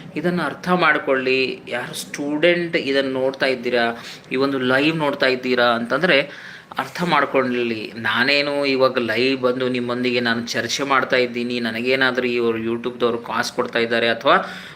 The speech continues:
ನನಗೆ ನನ್ನ ಪ್ರಮೋಷನ್ ಮಾಡ್ತಾ ಇದ್ದೀನಿ, ಯಾವುದೇ ಒಂದು ಕಂಪ್ನಿಯನ್ನು ನಾನು ನಡೆಸ್ತಾ ಇದ್ದೀನಿ ಅನ್-, ಅಂತ ತಿಟ್-, ತಿಳ್ಕೊಬೇಡಿ ಸ್ನೇಹಿತರೆ. ನಾನು ಪಡೆದಿರುವಂಥ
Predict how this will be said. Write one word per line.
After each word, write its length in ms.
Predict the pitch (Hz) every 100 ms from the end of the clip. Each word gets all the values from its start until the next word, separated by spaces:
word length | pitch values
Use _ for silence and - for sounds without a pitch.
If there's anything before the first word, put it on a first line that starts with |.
| -
ನನಗೆ 320 | 139 139 143
ನನ್ನ 220 | 139 135
ಪ್ರಮೋಷನ್ 640 | 135 135 117 113 143 143 160
ಮಾಡ್ತಾ 260 | 143 123 131
ಇದ್ದೀನಿ, 400 | 131 127 127 127
ಯಾವುದೇ 300 | 117 117 127
ಒಂದು 200 | 127 123
ಕಂಪ್ನಿಯನ್ನು 560 | 120 117 127 135 135
ನಾನು 180 | 127 123
ನಡೆಸ್ತಾ 340 | 120 120 -
ಇದ್ದೀನಿ 480 | 123 120 120 120 123
ಅನ್-, 260 | 120 120 117 - - - - -
ಅಂತ 220 | 131 135
ತಿಟ್-, 560 | 151 139 - - -
ತಿಳ್ಕೊಬೇಡಿ 600 | - 135 139 135 123 113
ಸ್ನೇಹಿತರೆ. 600 | 117 - 107 98 104 104
ನಾನು 480 | 107 107 123 147 143 170 185 - - - -
ಪಡೆದಿರುವಂಥ 720 | 123 131 143 147 151 147 156